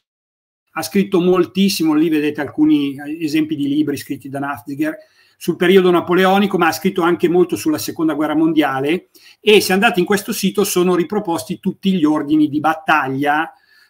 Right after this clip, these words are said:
eh, delle battaglie del Settecento, Ottocento, Novecento, Seicento, Cinquecento. Lui è andato in giro per il mondo a recuperare ordini di battaglia sui testi che sono pubblicati per ogni dove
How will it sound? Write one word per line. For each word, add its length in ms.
eh, 540
delle 360
battaglie 680
del 200
Settecento, 720
Ottocento, 840
Novecento, 840
Seicento, 760
Cinquecento. 760
Lui 380
è 80
andato 240
in 60
giro 260
per 140
il 100
mondo 400
a 160
recuperare 600
ordini 320
di 100
battaglia 680
sui 280
testi 380
che 140
sono 300
pubblicati 1400
per 140
ogni 240
dove 440